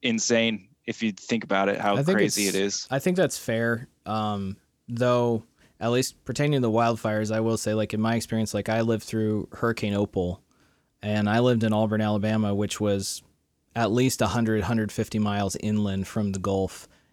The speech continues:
Speaker 2: And it, the, the eye passed over Auburn,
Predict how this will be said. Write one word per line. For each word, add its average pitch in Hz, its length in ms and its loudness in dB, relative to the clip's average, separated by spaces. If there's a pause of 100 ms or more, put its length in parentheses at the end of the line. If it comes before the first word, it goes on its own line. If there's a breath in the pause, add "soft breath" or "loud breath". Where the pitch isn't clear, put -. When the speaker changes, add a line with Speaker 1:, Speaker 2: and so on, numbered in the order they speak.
(160 soft breath)
Speaker 2:
And 196 520 -2 (240)
it, 123 200 -4 (180)
the, 110 400 2
the 113 280 0
eye 113 420 2
passed - 400 -2
over 104 500 0 (320)
Auburn, 104 500 0